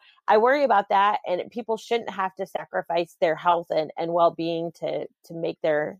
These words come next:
their ends meet. So hopefully there is some way to, to make all that work and people will, will cut them a break. And, you know, 'cause you just, you, you hate to see that happen. But at the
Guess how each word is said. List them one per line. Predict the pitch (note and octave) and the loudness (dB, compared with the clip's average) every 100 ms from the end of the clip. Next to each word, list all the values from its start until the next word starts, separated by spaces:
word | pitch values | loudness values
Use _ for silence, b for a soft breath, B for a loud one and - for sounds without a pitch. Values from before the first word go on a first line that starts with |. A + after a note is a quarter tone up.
| - | -2
their | F3 | 0
ends | - F3 D3+ | 2 -2 -4
meet. | D#3+ C3+ - | -8 -8 -8
So | F#3 E3+ | -6 0
hopefully | A3 A3 A#3 G#3 G3 - b b b - | 0 4 4 6 4 -2 b b b 2
there | G#3 G3+ | 6 6
is | G3 - - | 4 -4 -2
some | - G#3+ G3 | 0 2 2
way | G3+ F#3+ F#3 F3+ | 4 4 4 0
to, | G3 - - - | -2 -4 -6 -12
to | G3+ | -4
make | F#3 F3 | -4 2
all | F#3+ | 4
that | F3+ A#2+ | 4 2
work | E3 F#3 G3+ | 0 -2 -4
and | E3+ | -6
people | - E3 E3+ | -10 -8 -6
will, | E3+ E3 - _ | -6 -8 -12 _
will | E3 D#3+ | -12 -10
cut | F#3+ - | -12 -4
them | F3+ E3+ | -4 -2
a | D3+ | -6
break. | E3+ D#3 D3+ D3+ | -4 -4 -4 -8
And, | C#3+ D3 _ _ _ _ | -10 -14 _ _ _ _
you | F#3 | -2
know, | F3+ F3+ | -2 -2
'cause | G3+ | -8
you | A3 | -10
just, | G3+ C#4 - _ G#3 - | -6 -8 -8 _ -10 -6
you, | G#3 - | -6 -2
you | A3 | -2
hate | G#3 A#3 | 0 -2
to | G3+ | -4
see | - F3+ | -6 -2
that | D#3+ | -2
happen. | E3+ E3 F#3+ F#3 | 0 0 2 2
But | E3+ | 0
at | |
the | D#3 | -2